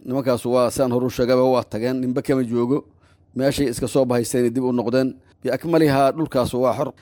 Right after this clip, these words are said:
Xataa waxay ka tageen meeshii la oran jiray Xaawo Gariid. Waxa weeye, markaa taas, ee, Cali Axmed, mujaahidiinta ayaa awalnaha joogta, haddana joogta. Waxaa ku soo xiga Ceel Baraf.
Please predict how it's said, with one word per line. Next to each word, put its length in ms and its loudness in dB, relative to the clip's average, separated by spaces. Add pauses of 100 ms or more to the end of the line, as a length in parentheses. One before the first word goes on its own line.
(120)
Xataa 360 2 (600)
waxay 180 0
ka 100 0
tageen 380 0
meeshii 240 -2
la 60 -2 (100)
oran 180 -4
jiray 260 -4 (520)
Xaawo 360 2
Gariid. 320 0 (680)
Waxa 200 -4
weeye, 340 4
markaa 420 0
taas, 260 0 (380)
ee, 160 -6
Cali 240 -2
Axmed, 320 -2 (360)
mujaahidiinta 680 0
ayaa 240 0
awalnaha 400 0
joogta, 380 -4
haddana 280 2
joogta. 380 -2 (480)
Waxaa 380 0
ku 120 -6
soo 220 2
xiga 260 2 (420)
Ceel 260 -2
Baraf. 280 0